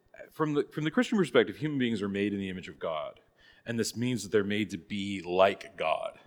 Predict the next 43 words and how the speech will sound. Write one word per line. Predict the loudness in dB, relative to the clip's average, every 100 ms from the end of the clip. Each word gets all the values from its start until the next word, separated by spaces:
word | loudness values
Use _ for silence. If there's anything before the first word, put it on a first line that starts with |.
| -20 -20 _ _ _ -6
Actually, | -4 0 -2 -2 _ _ _ -12
I | -8
would |
even | -8
say | -10 -12 -12
made | -8 -8 -6
to | -8
be | -4 -4 -2
God, | 0 4 6 4 2 -2 -4
<laughs> | 2
right? | 2 2 -6 -2
So | 10 10 10
theosis | 4 6 10 10 8 4 4
plays | 6 6 6
a | -2 -4
major | -2 0 0
role | 0 0 0
in | -4
this. | -8
Divinization | -6 -4 -4 -2 -4 -4 -14 -14 -4
plays | -4 -4
a | -14 -10
major | -10 -8
role | -8 -8
in | -12 -18
this. | -20
And | -10
so | -2 -2 -2 -16 2
if | 4 4
it's | 4
our, | 8 8 6 2 -10 -10 0
if | 2
it's | 2 4
our | 6 6
calling | 2 -2 2 2 2 2
as | 2
human | 0 0
beings | -4 -6 -8
to | -8 -6
live | -2 4 4 4
into | -2 -4 -2 -2
the | -2
person | -4 -4 -2 -2 -4 -6